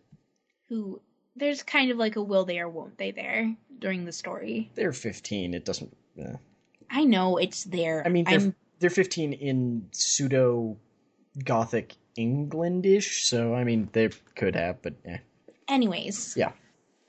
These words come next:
Speaker 2: So
Speaker 1: All in all, not that important.
Speaker 2: No. Uh,
Speaker 1: Fun to read, but
Speaker 2: sh-, sum-, summation is,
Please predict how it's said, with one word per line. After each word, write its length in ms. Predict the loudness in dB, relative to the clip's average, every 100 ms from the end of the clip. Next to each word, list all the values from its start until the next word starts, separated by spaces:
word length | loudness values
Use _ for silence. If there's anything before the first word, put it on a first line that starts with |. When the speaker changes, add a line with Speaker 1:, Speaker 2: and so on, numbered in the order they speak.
| _ _ _ _ _ _ _ _ _ _ _ _ _
Speaker 2:
So 440 | 0 6 10 10 8
Speaker 1:
All 180 | 4
in 100 | 4
all, 260 | 2 0 0 _
not 200 | 2 2
that 120 | 4 2
important. 500 | 4 2 2 0 -4 _ _ -6
Speaker 2:
No. 240 | 0 0 -2 _ _ _
Uh, 260 | 6 8 8
Speaker 1:
Fun 220 | 6 4
to 80 | 4
read, 300 | 2 4 2 -4 -10 0
but 180 | 2
Speaker 2:
sh-, 140 | 2 -2 _ _ _ _ _ -8
sum-, 600 | -2 2 2 2 -2 -6
summation 580 | -4 -2 0 0 0 -2
is, 340 | 0 -2 -4